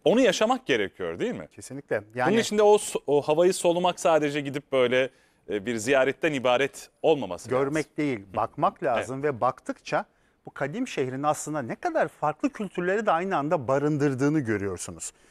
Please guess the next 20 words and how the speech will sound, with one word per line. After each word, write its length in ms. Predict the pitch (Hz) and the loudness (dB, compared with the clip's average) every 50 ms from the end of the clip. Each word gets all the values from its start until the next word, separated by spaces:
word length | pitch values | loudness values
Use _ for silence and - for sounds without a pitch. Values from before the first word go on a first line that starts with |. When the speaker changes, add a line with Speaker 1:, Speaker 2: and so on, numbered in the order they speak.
| _ _ _ - | _ _ _ -8
Speaker 2:
Biz 140 | 277 285 | -4 0
mü-, 240 | 302 302 277 285 233 - | 2 4 4 2 2 -2
biz 280 | 151 147 196 277 285 - | -6 -2 -2 0 2 2
Müslümanız. 680 | 294 285 - - 277 277 262 262 190 120 101 - - - _ _ _ _ _ _ | 2 0 0 0 0 2 2 2 2 0 -2 -4 -6 -10 _ _ _ _ _ _
Sadece 420 | - - 151 208 285 320 269 254 | 0 2 2 2 2 0 -2 -2
Müslüman 600 | 190 143 143 - - - - 147 202 302 359 359 | -4 -4 -6 -8 -8 -8 -6 -2 -2 -2 0 0
bakış 280 | 277 226 - - - - | -2 -2 -2 -4 -4 -4
açısından 680 | 226 - - 202 - - 202 202 208 220 214 214 202 180 | -4 -4 -4 -6 -4 -4 -4 0 0 0 0 0 -2 -2
değil, 240 | 262 311 294 196 247 - _ _ _ _ _ _ | 0 2 2 2 0 -2 _ _ _ _ _ _
farklı 320 | _ - 107 - - - 359 | _ -4 -4 -4 -2 -4 -6
kültürlerin 640 | - - 381 320 - - 302 269 269 247 240 226 214 | 0 0 0 0 2 -2 -2 -2 -2 -2 -2 -2 -2
bakış 240 | 214 - - - | -4 -6 -4 -4
açılarından 640 | 208 196 - - 185 180 180 190 196 226 277 294 269 | -6 -6 -2 -2 0 0 0 0 0 0 0 0 0
bile 220 | 208 151 143 127 113 | 2 2 2 2 2
baksanız 580 | 117 - - - - 117 123 208 285 - - - _ _ _ _ _ _ | 2 0 0 -4 -4 -4 -2 -2 -4 -6 -8 -14 _ _ _ _ _ _
çok 220 | _ - - 233 - | _ -6 -6 -6 -4
farklı 420 | - 196 180 170 - 214 185 135 | -4 -4 -4 -4 -6 -8 -4 0
deryalarla 680 | 139 135 147 147 151 160 165 170 175 190 190 185 170 147 | 0 2 2 2 4 4 4 4 4 4 2 2 0 -2
karşılaşabiliyorsunuz. 1120 | - - 127 123 - - 127 131 135 - - 135 131 143 175 196 175 - - 110 104 98 | -2 -4 -4 -6 -6 -6 -8 -8 -6 -4 -4 -4 -2 0 0 0 0 0 -2 -6 -6 -6
Şimdi 320 | - - 151 160 170 143 | -4 -4 -2 0 0 0